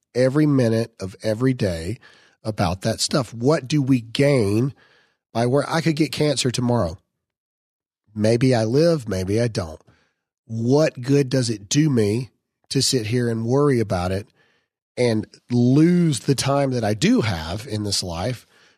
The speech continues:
to focus on the things that matter, to try to leave my children in a position to where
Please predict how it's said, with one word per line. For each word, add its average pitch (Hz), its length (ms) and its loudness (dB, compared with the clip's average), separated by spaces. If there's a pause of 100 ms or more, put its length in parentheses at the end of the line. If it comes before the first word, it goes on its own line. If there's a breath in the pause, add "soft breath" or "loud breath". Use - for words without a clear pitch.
to 120 80 -6
focus 127 380 -2
on 117 100 -2
the 104 60 -4
things 110 280 -4
that - 120 -12
matter, 160 500 0 (240 soft breath)
to 120 100 -8
try 139 880 0 (480)
to 143 140 2
leave 135 420 2
my 127 140 0
children 139 480 2
in 123 80 2
a 113 60 0
position 123 520 0
to 117 120 -2
where 117 440 2